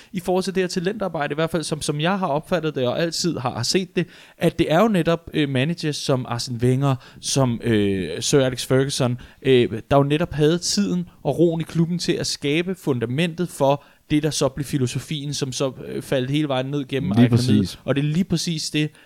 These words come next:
Speaker 1: sådan en fyr som Martos og for eksempel også Linders, de arbejder og knokler med at få implementeret, sådan, så vi får de helt rigtige typer op, så vi ikke altid behøver at gå ud og, øh, og betale en,
Speaker 2: Det er det.
Speaker 1: øh, et, et, et, hvad ved jeg, fire procent af Storbritanniens B N P,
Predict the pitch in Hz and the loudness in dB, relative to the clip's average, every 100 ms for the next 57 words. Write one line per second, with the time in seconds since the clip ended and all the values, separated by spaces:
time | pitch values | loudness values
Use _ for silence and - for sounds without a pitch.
0 | - - 160 156 135 170 156 147 135 123 | -10 -4 -2 -2 0 0 0 -2 0 -2
1 | 127 147 - - 156 160 143 127 135 117 | -2 -6 -6 2 2 4 -2 -2 -2 0
2 | 120 117 123 123 127 127 - - - 151 | 0 0 0 0 0 -2 -6 -20 -4 0
3 | 110 120 147 123 120 - 139 127 123 143 | 2 2 0 -2 -4 -4 -2 -2 -2 -4
4 | 117 123 - - 139 - 143 123 131 131 | -4 -4 -8 -8 -6 2 2 2 -2 -2
5 | 123 147 135 139 131 131 123 139 135 143 | -2 -2 -4 -6 -8 -6 0 0 -2 -6
6 | 165 160 123 123 151 - 147 143 110 107 | -6 -4 -6 -6 -6 -4 -4 -2 -2 -4
7 | - _ - 143 131 131 - _ 170 151 | -12 _ -4 -2 0 -4 -6 _ 0 0
8 | - 135 - 123 127 123 131 120 107 - | 0 -2 2 4 4 4 4 4 0 2
9 | 123 110 101 98 107 117 117 123 123 117 | 4 6 4 2 0 -4 -6 -2 -2 -2
10 | 117 113 107 107 113 113 127 135 - 127 | -4 2 4 8 6 6 2 -2 -2 -2
11 | 123 113 120 123 123 113 113 139 123 120 | -2 -2 0 2 2 2 0 -2 -8 -6
12 | 143 143 135 131 127 113 127 113 - - | -2 -2 0 0 0 0 0 -2 -6 -10
13 | 139 123 123 131 127 120 117 127 120 | -8 -2 -2 0 0 -2 0 0 0